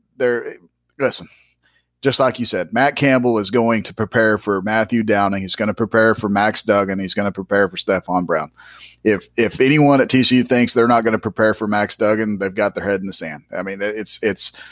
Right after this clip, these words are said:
it's gonna happen. They're gonna prepare for Max Duggan. Now, will Max play? I think personally he will. Uh, this past week he did a little bit more. Uh, he's got this upcoming week to even get,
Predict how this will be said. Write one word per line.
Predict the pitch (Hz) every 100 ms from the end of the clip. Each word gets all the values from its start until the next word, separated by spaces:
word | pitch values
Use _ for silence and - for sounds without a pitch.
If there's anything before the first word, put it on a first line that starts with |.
| - -
it's | 113 101
gonna | 143 135
happen. | 123 101 - -
They're | 101 110
gonna | 117
prepare | 117 110 113 113
for | 107
Max | 104 98
Duggan. | 95 82 82 87
Now, | 95 95
will | 95 98
Max | 113 110 -
play? | 117 113 117 117 - - _ _
I | - 139
think | - 135 123 _ -
personally | 123 123 131 127 127 123
he | 117 117
will. | 104 98 107 - _ _ _ _ _ - -
Uh, | 104 98 95 92 87 87
this | 101 -
past | 117 107 98
week | 110 110 104
he | 107
did | 104 104 101 - - - _ _
a | 110
little | 113 107
bit | 110
more. | 110 110 113 117 - - - -
Uh, | 95 98 95
he's | 95 104 -
got | 104 101
this | 98 110
upcoming | 110 - 110 107 104
week | 107 110
to | 110 101 98 - - - _
even | - 123 113
get, | 117 117